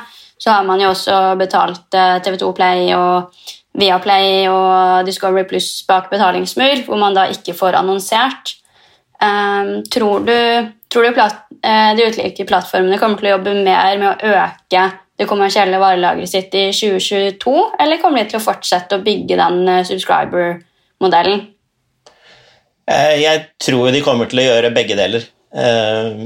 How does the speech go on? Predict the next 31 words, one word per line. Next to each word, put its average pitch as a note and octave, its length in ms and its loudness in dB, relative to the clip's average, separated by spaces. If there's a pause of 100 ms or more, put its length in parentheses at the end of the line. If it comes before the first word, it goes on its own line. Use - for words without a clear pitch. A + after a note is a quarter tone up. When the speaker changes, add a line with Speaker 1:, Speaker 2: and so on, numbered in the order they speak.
(200)
Speaker 2:
det C3+ 80 0
er A2 100 2
jo A2+ 120 0
sånn A#2+ 100 -4
typisk - 560 -4
når A#2 240 0
T B2 160 2
V-kanalene G#2 540 -2
blir A2+ 180 -4
fulle, C3+ 400 0
så B2 240 0
er G#2+ 160 2
det, A2+ 380 0 (100)
eh, A2 400 -2
ser G#2 240 -4
man G2+ 160 -4
selvfø-, G2+ 480 -2
selvfølgelig G2+ 320 -4
etter A2+ 160 -2
alternativer. A2 800 0
Det A2+ 80 0
er G#2+ 160 0
jo G#2+ 80 -4
online G2+ 320 -4
video G#2 480 0
i A2 80 -8
forskjellige G#2 720 -2
formater G#2 400 -4
og G2+ 80 -8
former, G#2 400 0
eh, G#2 760 0